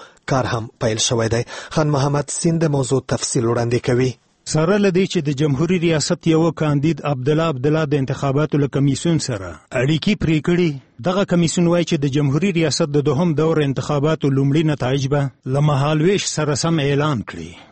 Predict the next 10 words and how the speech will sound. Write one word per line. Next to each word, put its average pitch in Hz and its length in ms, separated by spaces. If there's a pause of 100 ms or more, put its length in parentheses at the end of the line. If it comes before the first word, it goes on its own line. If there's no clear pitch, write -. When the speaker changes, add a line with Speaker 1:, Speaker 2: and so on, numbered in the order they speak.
(300)
Speaker 2:
د 135 100
انتخاباتو 156 540
د 180 160
کمیسیون 185 380
د 175 120
مهالویش 165 540
له 160 160
مخې 160 580
د 143 120
انتخاباتو 147 600